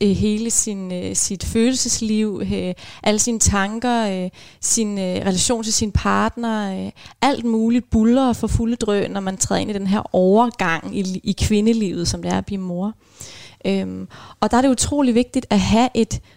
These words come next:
fundament, når man udtrykker sig, som er trygt,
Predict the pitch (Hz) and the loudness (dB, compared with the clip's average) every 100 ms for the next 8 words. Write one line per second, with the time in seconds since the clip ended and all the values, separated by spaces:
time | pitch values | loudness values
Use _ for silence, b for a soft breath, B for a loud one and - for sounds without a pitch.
0 | b - - 226 202 202 190 208 277 262 | b -6 0 2 4 2 2 2 2 0
1 | - 208 185 180 226 254 - 208 180 170 | -4 -2 0 -2 0 0 0 -2 -2 -2
2 | - 185 175 190 180 - - - 302 - | -2 -2 -2 -2 -4 0 2 4 2 0
3 | - - | -10 -10